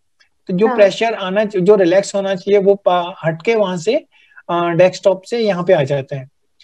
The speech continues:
Speaker 1: लेकिन ultimately स्क्रीन टाइम वही रहा। इसका तरीका ये है कि वो उसको क्या चाहे, तो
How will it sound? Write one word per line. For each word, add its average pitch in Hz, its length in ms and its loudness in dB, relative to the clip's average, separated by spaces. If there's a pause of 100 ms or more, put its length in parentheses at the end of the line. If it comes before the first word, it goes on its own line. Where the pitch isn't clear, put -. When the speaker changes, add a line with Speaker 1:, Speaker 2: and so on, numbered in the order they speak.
(220)
Speaker 1:
लेकिन 220 200 2
ultimately 208 480 2
स्क्रीन 196 220 -4
टाइम 185 160 0
वही 175 180 2
रहा। 170 200 -4 (680)
इसका 269 280 0
तरीका 220 420 -2
ये 220 300 2
है 208 140 2
कि 247 200 -4
वो 214 400 2
उसको 202 260 -2
क्या 214 240 4
चाहे, 208 440 0
तो 220 360 -4